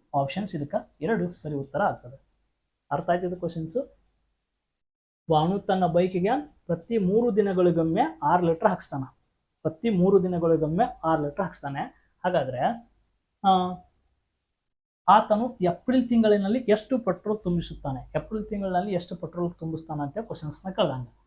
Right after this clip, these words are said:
ಹಂಗಂದ್ರೆ ಮೂವತ್ತು ದಿನ ಇರ್ತವೆ, ಮೂರು, ಮೂರಲ್ಲೇ ಭಾಗಾಕಾರ ಮಾಡಿಬಿಡ್ರಿ, ಹತ್ತು ದಿನ ಪೆಟ್ರೋಲ್ ಹಾಕ್ಸ್ದಂಗೆ ಆಕ್ಕದ. ಇದಕ್ಕಪ್ಪ ಅಂದ್ರೆ ನಿಮ್ಗೆಲ್ಲ ಹಿಂಗೆ ಒಂದನೇ ತಾರೀಕಿಗೆ ಪೆಟ್ರೋಲ್ ಹಾಕ್ಸಿನ ಅಂತ ತಿಳ್ಕೊ, ಹೊಳ್ಳಿ ಅವ ಎಷ್ಟನೇ ತಾರೀಕಿಗೆ ಹಾಕ್ಸ್ತಾನೆ?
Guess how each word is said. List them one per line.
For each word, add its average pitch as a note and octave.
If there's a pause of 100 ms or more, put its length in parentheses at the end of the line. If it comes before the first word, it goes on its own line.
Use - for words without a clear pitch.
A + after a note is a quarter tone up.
(300)
ಹಂಗಂದ್ರೆ F3+ (200)
ಮೂವತ್ತು G3+
ದಿನ F#3+
ಇರ್ತವೆ, D#3+ (120)
ಮೂರು, A3 (200)
ಮೂರಲ್ಲೇ G#3+
ಭಾಗಾಕಾರ F3
ಮಾಡಿಬಿಡ್ರಿ, D#3
ಹತ್ತು F#3
ದಿನ E3
ಪೆಟ್ರೋಲ್ D#3+
ಹಾಕ್ಸ್ದಂಗೆ D3+
ಆಕ್ಕದ. C3 (440)
ಇದಕ್ಕಪ್ಪ F3
ಅಂದ್ರೆ F#3+
ನಿಮ್ಗೆಲ್ಲ F3
ಹಿಂಗೆ E3+ (120)
ಒಂದನೇ F3
ತಾರೀಕಿಗೆ F#3+
ಪೆಟ್ರೋಲ್ E3+
ಹಾಕ್ಸಿನ E3+
ಅಂತ E3
ತಿಳ್ಕೊ, F3+
ಹೊಳ್ಳಿ -
ಅವ F3
ಎಷ್ಟನೇ F3+
ತಾರೀಕಿಗೆ F3
ಹಾಕ್ಸ್ತಾನೆ? F#3